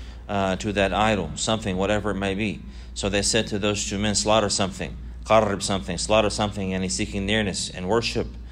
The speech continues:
uh, to our stone and our idol."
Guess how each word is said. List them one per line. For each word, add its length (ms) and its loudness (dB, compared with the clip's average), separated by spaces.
uh, 300 2
to 380 0
our 440 2
stone 520 2
and 120 0
our 120 2
idol." 400 4